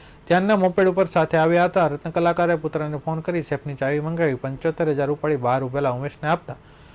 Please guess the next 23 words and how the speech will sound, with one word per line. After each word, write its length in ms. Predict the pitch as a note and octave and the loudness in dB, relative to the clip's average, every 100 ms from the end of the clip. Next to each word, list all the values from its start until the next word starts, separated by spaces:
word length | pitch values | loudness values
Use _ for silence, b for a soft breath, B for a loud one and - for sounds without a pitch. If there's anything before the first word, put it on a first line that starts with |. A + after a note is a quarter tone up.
| B B | B B
ઉમેશ 300 | E3+ G#3 - | 2 2 2
ત્રણેય 280 | G3 G3 G3+ | 2 2 0
સાથે 280 | G3 F3+ F3+ | 0 -2 -2
ત્યાંથી 280 | E3+ E3 | -2 -2
ચાલ્યો 300 | E3 D3 D#3 | -2 2 2
ગયો 220 | D#3 D#3 E3 | 4 4 4
હતો. 160 | F3 | 2
બાદમાં 380 | C#3+ C#3+ D3 D3 | 2 2 0 -4
ખ્યાલ 220 | C#3+ D3 | 0 2
આવતા 260 | D3+ D#3 C#3 | 2 0 -2
રત્ન 220 | C3+ D3 | -2 -6
કલાકારે 560 | C#3+ D3 D3 F3 D#3+ B2+ | -4 0 0 0 0 0
ગત 320 | C#3+ - C3 | -2 -4 -6
મોડી 260 | C#3 D3 | -4 -2
રાત્રે 300 | D3 D#3+ D#3 | 0 0 0
આ 80 | B2+ | -2
મિત્ર 320 | C3 D#3 C#3 | -2 -4 -4
ઉમેશ, 400 | A#2+ C#3+ E3+ E3 - | -4 -4 -4 -4 -6
મહિલા 380 | B2+ C3+ D3 D3 B B B B - | -6 -2 -2 -4 B B B B -6
અને 180 | C3 | -4
પોલીસ 340 | C3 D#3 F3+ - | -2 0 0 0
તરીકે 360 | E3 D#3 E3 D#3+ - | 0 0 0 -2 0
ઓળખ 220 | C#3 D3+ | 0 0